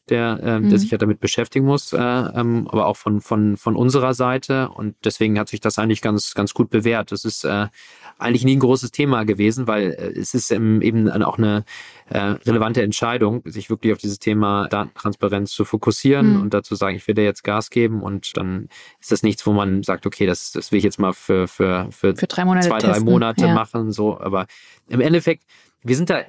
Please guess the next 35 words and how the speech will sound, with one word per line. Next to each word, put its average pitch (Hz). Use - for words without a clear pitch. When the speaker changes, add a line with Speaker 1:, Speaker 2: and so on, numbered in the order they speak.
Speaker 1:
auch 135
recht 139
selbstbewusst. 117
Wenn 110
ihr 113
jetzt 110
sagt, 120
ich -
möchte 120
jetzt 110
einen, 107
äh, 98
äh, 76
Jahresvertrag 117
nur 113
oder 104
sowas, 104
dann 107
können 123
wir 113
da 104
auf 101
jeden 113
Fall, 104
ähm, 98
kann 113
man 113
da 104
drüber 110
reden, 127
weil 202
Speaker 2:
Mhm. 196
Speaker 1:
wir 104
eben 104
sehen, 113